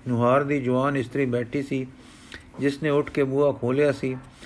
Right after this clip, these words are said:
ਹੁਣ ਪੀੜ੍ਹੀ ਉੱਤੇ ਆਸਣ ਵਿਛਾ ਕੇ ਆਪਣੀ ਉੱਚੀ ਪ੍ਰਾਹੁਣੀ ਦੇ ਅੱਗੇ ਕੀਤੀ, ਉਸ ਤੇ ਆਪ ਪੂੜੀ ਤੇ ਬੈਠ ਕੇ ਮੱਥਾ ਟੇਕ ਕੇ ਪ੍ਰੇਮ ਦੇ ਵੇਗ ਵਿੱਚ ਬੋਲੀ, "ਅੰਮੀ ਜੀ, ਮੇਰੀ ਮਾਤਾ ਜੀ, ਤੁਸੀਂ ਕਿੱਡੇ ਚੰਗੇ ਹੋ। ਅੰਮੀ ਜੀ, ਐਡੀ ਠੰਡ ਤੇ ਮੀਂਹ ਵਿੱਚ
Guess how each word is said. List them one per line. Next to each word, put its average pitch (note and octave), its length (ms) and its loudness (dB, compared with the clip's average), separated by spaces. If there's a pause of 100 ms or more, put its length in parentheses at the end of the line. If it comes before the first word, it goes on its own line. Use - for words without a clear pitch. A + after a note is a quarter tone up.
(320)
ਹੁਣ C3 140 0
ਪੀੜ੍ਹੀ D#3 280 4
ਉੱਤੇ C#3+ 300 0
ਆਸਣ C3+ 300 2
ਵਿਛਾ B2 320 2
ਕੇ C#3+ 140 -2
ਆਪਣੀ C3 300 0
ਉੱਚੀ C3+ 340 -2
ਪ੍ਰਾਹੁਣੀ C#3 420 2
ਦੇ C3+ 200 2
ਅੱਗੇ B2+ 280 0 (640)
ਕੀਤੀ, C3+ 300 0
ਉਸ C#3+ 140 2
ਤੇ - 180 -6
ਆਪ C3 300 0
ਪੂੜੀ D3+ 260 0
ਤੇ C#3 180 -4
ਬੈਠ B2+ 360 0
ਕੇ C3+ 200 0 (760)
ਮੱਥਾ C3+ 300 2
ਟੇਕ C3+ 300 2
ਕੇ C#3+ 160 -2
ਪ੍ਰੇਮ C#3+ 360 0
ਦੇ C#3 120 4
ਵੇਗ B2 300 2
ਵਿੱਚ C3 180 0
ਬੋਲੀ, B2+ 380 0
"ਅੰਮੀ C3+ 220 0
ਜੀ, C#3 200 -2
ਮੇਰੀ C3+ 280 0
ਮਾਤਾ B2+ 380 0
ਜੀ, D3 280 0 (600)
ਤੁਸੀਂ C#3+ 220 -2
ਕਿੱਡੇ D3 320 2
ਚੰਗੇ C3+ 340 0
ਹੋ। A#2 240 -2 (540)
ਅੰਮੀ D3 240 0
ਜੀ, D#3 180 2
ਐਡੀ C#3+ 280 4
ਠੰਡ D3+ 320 2
ਤੇ D3+ 160 0
ਮੀਂਹ D3+ 260 0
ਵਿੱਚ C#3+ 260 -4